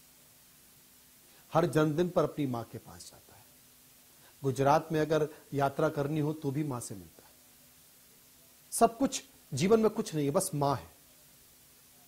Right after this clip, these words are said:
और जीवन में कुछ नहीं है, सिर्फ मां है, और वो मां इस दिन चली जाती है। और जब मां चली जाती है, मां को मुखाग्नि दी जाती है,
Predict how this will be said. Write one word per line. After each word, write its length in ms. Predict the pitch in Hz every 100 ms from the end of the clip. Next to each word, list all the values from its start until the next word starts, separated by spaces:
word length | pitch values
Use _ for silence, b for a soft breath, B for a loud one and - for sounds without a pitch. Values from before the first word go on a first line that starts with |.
| - - - - -
और 100 | 170
जीवन 260 | 156 196 220
में 120 | 214
कुछ 240 | 226 -
नहीं 140 | 220 226
है, 80 |
सिर्फ 300 | 220 226 -
मां 200 | 170 196
है, 340 | 180 190 - - - - - - -
और 120 | 196
वो 140 | 202
मां 200 | 185 175
इस 60 | 165
दिन 180 | - 156
चली 220 | 147 117
जाती 320 | 101 82 -
है। 60 | - - - - - - - - - - - b b
और 100 | 165
जब 160 | 175 185
मां 200 | 147 180
चली 300 | - 156 190
जाती 280 | 151 - 113
है, 120 | 82 - - - - - B B
मां 200 | 151 185
को 160 | - 220
मुखाग्नि 540 | 185 - 160 147 190
दी 160 | 165 139
जाती 300 | 127 -
है, 100 | 104